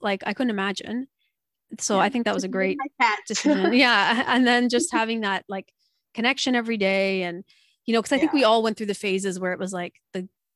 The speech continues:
Speaker 1: the game nights and the, the Zoom calls, or, like, you know, just, like, the certain things that we did to cope the first, like, little bit. And then we were like,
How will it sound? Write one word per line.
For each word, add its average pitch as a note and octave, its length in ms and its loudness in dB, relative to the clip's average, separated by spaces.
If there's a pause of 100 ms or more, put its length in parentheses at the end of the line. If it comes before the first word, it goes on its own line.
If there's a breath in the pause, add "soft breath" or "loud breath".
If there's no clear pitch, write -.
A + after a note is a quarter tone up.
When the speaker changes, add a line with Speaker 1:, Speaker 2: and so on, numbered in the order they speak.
(120)
Speaker 1:
the F#3 60 -6
game F#3+ 480 0
nights F3+ 420 -6
and F#3 140 -4
the, F3+ 200 -6 (180)
the G#3 180 -8
Zoom F#3+ 320 2
calls, F#3 380 -4
or, G#3 120 0
like, G#3 100 0
you A#3+ 80 2
know, A#3 60 0
just, A3 160 -4
like, A3+ 120 -4
the A#3 80 -6
certain A#3+ 340 -4
things A3 300 -2
that G#3 120 -2
we G#3 100 -6
did G#3+ 240 -4
to C4+ 80 -8
cope D#4 400 -6
the C#4+ 100 -4
first, C#4 360 -2
like, A#3+ 180 -4
little A3 260 -4
bit. G3+ 300 -2
And A3+ 120 -8
then G#3 100 -8
we G3+ 80 -6
were G3+ 80 -4
like, G3 180 -6